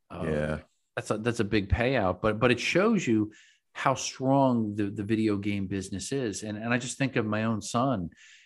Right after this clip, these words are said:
Speaker 1: Um, he's big Xbox, and it's Xbox Live, and it allows him to play whenever, wherever with people.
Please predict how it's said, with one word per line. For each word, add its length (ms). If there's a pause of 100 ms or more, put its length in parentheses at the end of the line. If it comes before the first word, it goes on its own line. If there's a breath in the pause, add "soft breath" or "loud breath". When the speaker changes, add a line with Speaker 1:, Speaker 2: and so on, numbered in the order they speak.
(140)
Speaker 1:
Um, 360
he's 300
big 320
Xbox, 720
and 100
it's 80
Xbox 560
Live, 540
and 100
it 80
allows 420
him 180
to 100
play 300
whenever, 520
wherever 600
with 220
people. 540